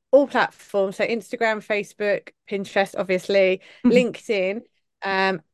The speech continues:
Speaker 1: at N W Design and Digital. Uh, that's a, a good little tech tip there, is try and keep your, uh,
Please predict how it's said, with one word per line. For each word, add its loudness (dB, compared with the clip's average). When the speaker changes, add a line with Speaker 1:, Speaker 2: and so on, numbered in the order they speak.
Speaker 1:
at 2
N -4
W -4
Design -6
and -6
Digital. -2
Uh, -6
that's 0
a, 4
a 6
good 4
little 6
tech -4
tip -4
there, 4
is -4
try 0
and -4
keep -6
your, 4
uh, -2